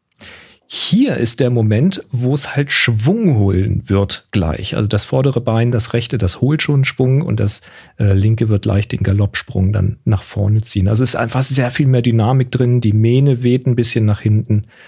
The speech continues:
Ähm, also hier siehst du wirklich angespannte Muskulatur und das finde ich persönlich ein sehr schönes Bild. Hier auch nochmal ein Beispiel. Bild Nummer eins, zwei Pferde, jung-, junge Pferde sind das,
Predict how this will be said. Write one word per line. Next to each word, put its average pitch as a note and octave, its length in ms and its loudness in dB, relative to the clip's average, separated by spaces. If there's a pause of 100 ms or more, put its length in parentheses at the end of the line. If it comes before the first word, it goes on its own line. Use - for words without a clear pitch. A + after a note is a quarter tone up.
(380)
Ähm, G#2 340 2
also G2 220 0
hier G#2 160 0
siehst G#2+ 260 -4
du G#2 80 -2
wirklich G#2+ 320 -2
angespannte G#2+ 560 0
Muskulatur G#2 760 0
und G2 120 2
das - 240 -6 (500)
finde D3 280 0
ich - 180 -4
persönlich A2+ 400 2
ein G#2+ 80 0
sehr G2+ 160 0
schönes F#2 400 -2
Bild. - 400 -12 (2750)
Hier C3+ 200 -4
auch C#3 100 2
nochmal F3 280 2
ein E3 100 2
Beispiel. F3+ 640 -2 (360)
Bild A#2+ 280 0
Nummer A2+ 280 0
eins, E3 340 0
zwei A#2 280 -2
Pferde, E3+ 600 -2 (200)
jung-, C#3+ 280 -2
junge F3 260 2
Pferde E3 320 -2
sind D3 240 -2
das, - 340 -4